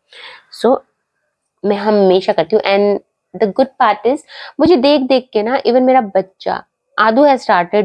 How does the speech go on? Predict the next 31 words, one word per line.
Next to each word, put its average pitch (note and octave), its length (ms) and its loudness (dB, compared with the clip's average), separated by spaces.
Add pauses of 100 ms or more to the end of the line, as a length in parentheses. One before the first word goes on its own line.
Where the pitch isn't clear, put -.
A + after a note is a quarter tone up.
doing G3 320 0 (140)
this, - 380 -4
खाना B3 180 -2
खाने A#3 180 0
से - 100 -18
पहले C4 180 -2
वो B3 60 2
ऐसे - 200 -6
करती - 280 -8
है। - 80 -12 (840)
तो G3 60 -2
मैंने A3 120 4
उसको A#3 180 -2
सिखाया F#3 360 -4
कि E4+ 380 0 (160)
"Thank A3 200 0
you F#3+ 140 -2 (140)
God" F3 140 2
बोलो, E3 380 -4
कि - 360 -16
"भगवान F3 420 -4
जी, C4+ 120 0
धन्यवाद F3+ 640 -2
खाना E3+ 260 -6
के - 160 -18
लिए।" - 140 -10 (640)
पहला F4+ 400 2
निवाला F#3 540 -4
आप C4+ 300 -8
सबके F#4+ 680 0
लिए। A#3 880 0